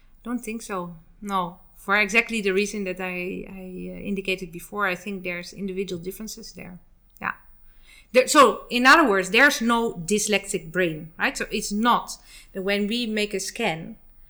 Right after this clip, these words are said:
uh, we can, on a single participant basis, like on one, an individual basis, we cannot say, "Okay, this is a dyslexic participant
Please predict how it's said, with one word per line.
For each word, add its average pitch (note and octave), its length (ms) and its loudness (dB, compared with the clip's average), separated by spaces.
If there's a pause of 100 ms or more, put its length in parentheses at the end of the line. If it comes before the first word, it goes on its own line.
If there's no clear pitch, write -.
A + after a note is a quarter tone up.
(460)
uh, F3+ 440 -2
we G3 120 0
can, F#3 480 -4 (180)
on F#3 180 -4
a F3+ 80 -4
single G#3 800 2 (440)
participant G3+ 640 -2
basis, D#3+ 380 -4
like E3 160 -10
on E3+ 180 -6
one, F#3+ 200 0
an F#3 180 -6
individual F#3+ 540 0
basis, G3 480 0
we F#3+ 80 -4
cannot A3+ 360 -2
say, F3+ 280 0
"Okay, F3 340 -4 (220)
this A3 260 2
is - 220 -12
a F3 40 -14
dyslexic F#3 600 -8
participant E3+ 540 -12